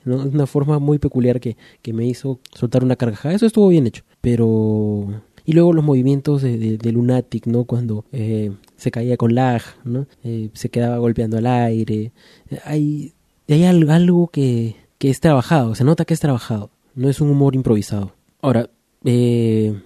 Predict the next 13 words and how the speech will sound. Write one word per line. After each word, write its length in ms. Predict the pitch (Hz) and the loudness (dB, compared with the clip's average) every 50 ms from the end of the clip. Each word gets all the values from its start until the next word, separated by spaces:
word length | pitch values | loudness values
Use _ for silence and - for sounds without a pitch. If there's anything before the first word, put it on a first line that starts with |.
| _ _ _ _ _ _ | _ _ _ _ _ _
¿por 160 | - 165 156 | 2 2 4
qué 120 | - 220 226 | 4 4 6
me 120 | 240 247 | 6 6
molesta, 480 | 220 185 151 156 170 190 175 - - 175 | 6 4 4 4 4 2 2 0 -2 -4
por 140 | 147 147 - | -4 -2 0
qué 80 | - | 2
me 120 | 175 170 160 | 2 2 2
frustra 460 | - - 170 175 - - - 147 147 | 4 4 4 4 4 2 -2 -2 0
tanto 400 | - 160 151 139 139 139 156 151 | 2 4 4 4 4 4 4 4
lo 120 | 143 131 | 6 6
de 80 | 120 113 | 4 4
Akahoshi? 520 | 107 - 120 - - 135 123 - - 143 | 2 0 -2 0 2 2 2 2 0 -2
Porque, 640 | 143 - 123 120 110 - - 117 110 107 107 104 | -2 0 -2 -2 -2 0 0 2 2 2 2 0